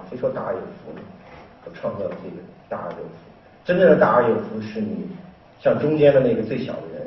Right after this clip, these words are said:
你要学会承载，不断地承载，你就会变得有福。这是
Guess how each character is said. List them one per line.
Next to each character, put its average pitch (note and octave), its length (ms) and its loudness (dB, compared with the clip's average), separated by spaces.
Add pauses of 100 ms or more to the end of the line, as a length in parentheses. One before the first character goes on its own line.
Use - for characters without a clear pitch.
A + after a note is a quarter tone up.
(120)
你 F#2 60 -12
要 F#2 120 -4
学 F2+ 180 -10
会 F2+ 160 -10
承 - 120 -14 (180)
载， G#2 100 -4 (1700)
不 - 100 -12
断 - 280 2
地 - 60 -8
承 - 80 -10 (160)
载， - 80 -10 (440)
你 - 80 -18
就 F#2 80 -14
会 - 120 -12
变 F2 180 -6
得 - 100 -12
有 - 100 -16
福。 - 60 -20 (3000)
这 - 80 -12
是 - 60 -12